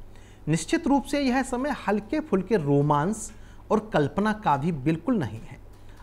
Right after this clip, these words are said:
आपका ध्यान शारीरिक चीजों पर अधिक केंद्रित होगा। आप प्यार व जुनून के मामलों में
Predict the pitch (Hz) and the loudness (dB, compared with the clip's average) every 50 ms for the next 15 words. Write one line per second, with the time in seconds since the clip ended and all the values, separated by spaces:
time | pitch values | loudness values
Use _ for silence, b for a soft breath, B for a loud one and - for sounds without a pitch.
0 | b - 156 185 180 - - 220 160 139 127 180 202 208 202 202 - - 160 156 | b 4 4 4 6 4 0 0 0 0 0 2 2 2 2 0 0 4 4 4
1 | 180 214 202 226 226 - - 190 170 165 180 170 175 - 208 202 - - 165 160 | 6 4 2 0 -4 -2 -2 -2 0 0 0 -2 -2 -4 -6 -4 -2 -2 0 0
2 | 196 - - - - 151 131 127 151 156 156 - - - 98 - - - - - | 0 -6 -4 -4 -2 -2 -2 -2 -4 -6 -8 -10 -12 -14 -14 -14 -14 -18 -18 -20
3 | - - - B B B B B B B B - 170 175 - - - 180 185 190 | -20 -20 -20 B B B B B B B B 6 6 6 6 2 2 6 8 8
4 | 208 214 196 208 208 180 143 131 151 165 190 208 208 208 214 190 175 165 160 160 | 8 8 8 4 4 2 4 2 4 4 6 4 4 4 4 4 4 6 4 4
5 | 165 170 170 180 185 196 208 | 4 4 4 2 2 0 -2